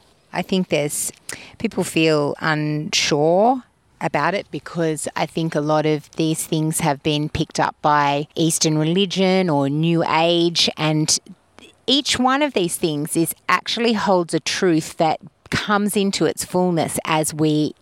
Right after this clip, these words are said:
align it with its righteous real, which is found in the fullness of who God is. Like, as we see it through the Christ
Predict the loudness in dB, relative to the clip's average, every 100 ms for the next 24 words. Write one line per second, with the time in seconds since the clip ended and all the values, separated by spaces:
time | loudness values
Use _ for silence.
0 | _ _ _ 0 0 0 2 2 0 -2
1 | -2 0 0 -2 -12 -4 -4 0 2 2
2 | 0 -8 -2 0 2 0 -2 -2 0 0
3 | 0 -2 -2 -2 0 0 0 -2 -2 -2
4 | -6 -4 -2 0 -2 0 0 0 -2 -4
5 | -6 -14 -12 -4 0 0 -2 0 2 2
6 | -2 0 0 0 -4 -2 -2 -4 -10